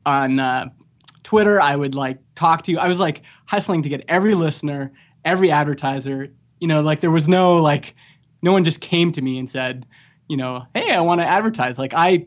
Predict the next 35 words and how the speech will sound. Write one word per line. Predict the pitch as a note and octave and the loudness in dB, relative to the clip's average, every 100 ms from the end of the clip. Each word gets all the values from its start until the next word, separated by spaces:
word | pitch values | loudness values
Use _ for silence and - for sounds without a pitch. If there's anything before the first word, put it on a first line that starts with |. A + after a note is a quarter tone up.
| - | -10
went | E3+ E3 D#3+ | -4 0 2
out | D3+ - | 0 -2
and | C#3 | -4
found | D3+ C#3+ C#3 | -4 -2 2
all | D3 | 2
those | D3 C#3 | 0 -6
people, | - D3 C#3 C#3 C3+ - _ - | -4 -4 -2 -2 -4 -6 _ 0
built | D#3+ D#3+ | 0 2
relationships | D3+ C#3 C3+ C3+ C3+ C3+ - | 0 0 0 -2 -4 -6 -6
with | C#3 | -4
them. | C3+ C3 C3 B2+ _ _ _ | 0 2 0 -2 _ _ _
And | C#3 C#3 | 0 2
then, | C3+ C3 C3 C3+ | 4 4 2 0
you | |
know, | D#3 | 0
Sprintly | B2+ - G3 D#3+ C#3+ C3+ | 0 0 0 2 2 2
was | C3 | 0
a | C3 | 0
long | C3+ D3+ D3 | 2 4 4
time | D3 C3+ C3+ | 2 0 0
relationship | C3 C3+ C3+ C3 C3 B2 | -2 -2 -4 -4 -4 -6
that, | - - - _ _ _ _ | -6 -8 -8 _ _ _ _
um, | - B2+ B2+ B2+ C3 - _ _ E3 | -2 0 0 -2 -6 -16 _ _ -2
by | D3+ | 0
the | |
time | D3 F3 D3+ | 2 2 2
I, | C#3 - _ _ _ F3 | 0 -6 _ _ _ -2
you | D#3 | 0
know, | C#3+ | 0
went | D3 C#3+ | 0 0
to | |
ask, | C3+ C#3 C3+ - - - | 0 0 -2 -8 -16 -8
uh, | C#3 | -6
Joe | C3 D3 C#3 | -4 -4 -4
Stump, | - C#3+ C#3+ | -4 -2 -2